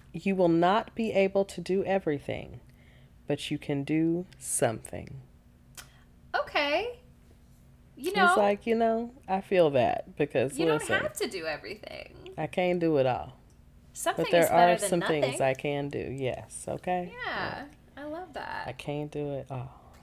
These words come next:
Speaker 1: There's only so
Speaker 2: Mm-mm.
Speaker 1: much.
Speaker 2: <laughs>
Speaker 1: Um, <laughs> there truly is. I'm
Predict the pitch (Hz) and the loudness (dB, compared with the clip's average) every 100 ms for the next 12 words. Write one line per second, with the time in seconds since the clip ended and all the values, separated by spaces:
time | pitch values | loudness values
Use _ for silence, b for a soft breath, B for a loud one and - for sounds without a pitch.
0 | - 127 120 - 139 143 139 - 151 139 | -20 -16 -12 -10 -8 -10 -10 -8 -6 -8
1 | 135 - - - - - - B 285 277 | -10 -14 -16 -14 -14 -14 -20 B -10 -8
2 | - - 160 156 147 147 175 339 285 - | -2 4 6 8 8 8 6 12 12 12
3 | 220 214 165 117 160 - 359 208 165 123 | 12 12 12 6 2 2 4 6 4 2
4 | 120 131 131 | 0 0 -2